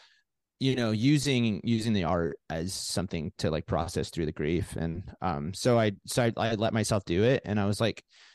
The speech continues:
for the first time in my life, didn't have to think about, um, didn't have to think about what a listener would wanna listen to. 'Cause, like, I w-, hadn't done heavy music in a while. And I was like, "You know what? I, I want to do this. Like, this is something that's a part of me." So I didn't have to think about anybody. So I just did it. And I started writing these things. And then, and then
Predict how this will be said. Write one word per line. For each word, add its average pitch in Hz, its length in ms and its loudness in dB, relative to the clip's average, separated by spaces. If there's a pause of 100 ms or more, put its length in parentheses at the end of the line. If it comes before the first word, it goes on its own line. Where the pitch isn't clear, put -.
(120)
for 143 120 4
the 135 100 4
first 131 280 2
time 131 200 4
in 107 60 4
my 95 100 4
life, 98 220 2
didn't 95 200 0
have 98 160 -2
to 78 120 -6
think - 320 -10
about, 78 420 -6 (140)
um, 67 420 -8 (360)
didn't 143 180 4
have 156 100 2
to 151 60 2
think 139 180 2
about 127 280 2
what 113 200 4
a 110 80 2
listener 113 420 2
would 127 100 4
wanna 135 220 2
listen 139 240 2
to. 170 280 2 (100)
'Cause, 110 140 2
like, 104 140 2
I 98 60 4
w-, 107 200 4
hadn't 135 280 0
done 101 180 2
heavy 92 240 -2
music 82 320 -6
in - 60 -12
a - 40 -8
while. 95 180 -4
And 71 80 -8
I - 20 -10
was 92 80 -12
like, 98 120 -12
"You 110 60 -2
know 123 100 0
what? 131 200 0
I, 104 100 0 (120)
I - 60 -4
want 95 300 -6
to - 80 -8
do 95 220 -8
this. - 220 -8
Like, 98 120 -8
this - 220 -8
is 95 100 -10
something 98 220 -6
that's 90 140 -6
a 90 60 -6
part 98 240 0
of 87 80 -4
me." 85 220 -8 (480)
So 117 300 -2 (680)
I 107 80 0
didn't 131 160 0
have 165 80 0
to 127 60 -2
think 131 160 0
about 95 160 4
anybody. 85 320 2
So - 140 0
I 110 40 4
just 107 200 0
did 98 180 2
it. 101 200 2
And 104 100 0
I - 40 0
started 110 220 2
writing 98 200 2
these 92 140 -4
things. 104 320 0
And 110 220 0
then, 107 300 2
and 117 160 2
then 113 340 0